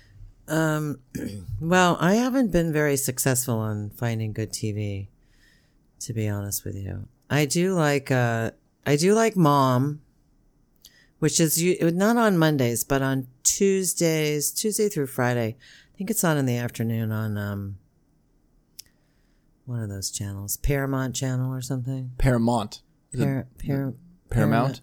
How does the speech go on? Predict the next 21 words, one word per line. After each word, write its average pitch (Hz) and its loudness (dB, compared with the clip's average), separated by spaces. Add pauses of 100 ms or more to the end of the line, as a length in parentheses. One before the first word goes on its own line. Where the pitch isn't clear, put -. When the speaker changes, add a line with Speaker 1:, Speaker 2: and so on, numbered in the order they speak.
Speaker 1:
Paramount. - -
Paramount. 139 -8
I 156 4
don't 190 2
know 147 2
which, 135 -6
what 123 -2
it 127 2
is. 120 0
Speaker 2:
Paramount. 131 -2 (280)
Speaker 1:
It 185 0
used 214 4
to 196 2
be 160 2
called 127 -2
something 113 -2
else. 104 -2
It 120 -8
changed 117 -4
its - -8
name. 101 -4